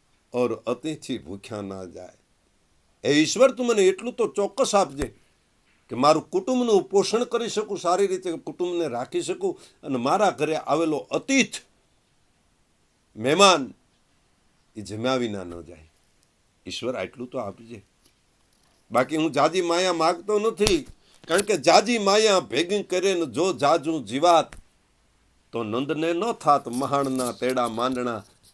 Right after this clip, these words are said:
જાજી માયા ભેગી કરે ને જો જાજુ જીવાત, તો નંદને ન થાત મહાણના તેડા માંડણા. અહીંયા ગમે એટલી સંપત્તિ ભેગી કરો,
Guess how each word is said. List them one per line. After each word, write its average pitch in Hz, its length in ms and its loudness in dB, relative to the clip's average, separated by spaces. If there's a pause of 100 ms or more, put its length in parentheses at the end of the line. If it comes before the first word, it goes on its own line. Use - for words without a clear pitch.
(140)
જાજી 151 420 4
માયા 127 400 2
ભેગી 127 400 -6
કરે 120 380 -4
ને 104 100 -10
જો 92 260 -8
જાજુ 110 440 -2
જીવાત, 104 400 0 (760)
તો 107 120 -4
નંદને 135 460 -2
ન 143 100 -4 (100)
થાત 127 300 -2
મહાણના 120 580 -2
તેડા 113 320 -6
માંડણા. 113 420 -6 (400)
અહીંયા 214 200 0
ગમે 185 400 0
એટલી 247 300 -2
સંપત્તિ 208 480 -2
ભેગી 147 360 -4
કરો, 202 360 0